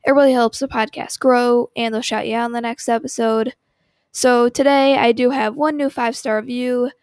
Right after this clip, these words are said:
This one comes from I D K, I D K, I D K, I D K, and then just a bunch of random letters. And they say, "New podcast maybe soon. I might be starting a new podcast on Apple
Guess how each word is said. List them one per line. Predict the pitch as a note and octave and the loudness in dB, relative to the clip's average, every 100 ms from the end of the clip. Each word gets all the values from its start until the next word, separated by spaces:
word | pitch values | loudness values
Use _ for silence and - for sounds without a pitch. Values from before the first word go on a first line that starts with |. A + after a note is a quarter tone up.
| _ _ _ | _ _ _
This | C4 C#4 | 0 0
one | C4 B3+ B3 | 0 -2 -2
comes | C4+ A#3 A#3 | -6 -6 -2
from | A#3 A3 | -2 0
I | A3 | -2
D | A3 | -2
K, | A3 A#3 A3 | -4 -2 0
I | G#3+ | 0
D | A3 | -4
K, | - A#3 G#3+ | -6 -4 -2
I | G#3+ | -2
D | G#3+ | -6
K, | - - G#3+ | -8 -2 0
I | G#3+ | 0
D | G#3+ | -4
K, | - A3+ G#3+ | -6 -2 -2
and | G#3+ | -2
then | G#3 | -4
just | G#3 A#3 | -6 -6
a | A#3 | -4
bunch | G#3+ C4 | -4 -4
of | A#3 | -4
random | G#3 G3+ G3+ | -4 -6 -4
letters. | A3 A3+ A3 A3 A3+ - _ _ _ _ _ - | -2 0 2 2 0 -4 _ _ _ _ _ 0
And | A#3+ A#3+ | 0 2
they | B3+ | 2
say, | D#4 B3+ A#3 A3+ | 2 2 4 4
"New | A#3+ C#4+ | 2 -4
podcast | D#4+ A#3 A#3 - A#3 A3 - | -2 -2 -2 -2 -2 -2 -4
maybe | G#3+ G#3+ | -6 -6
soon. | G#3+ - B3 A#3+ A#3+ - _ - _ | -8 -4 -2 -2 -6 -12 _ -20 _
I | C4+ | 2
might | D4 - | 2 2
be | |
starting | B3+ C4 B3 A#3+ A3 | -2 0 2 2 0
a | G#3 G3+ | -2 -2
new | G#3 A3+ | -2 -2
podcast | C#4 A#3+ B3 C#4+ A#3+ A#3+ A3+ | 0 -2 -2 -4 -2 -4 -8
on | - | -6
Apple | B3 B3+ B3+ B3 B3 | -4 -2 2 2 2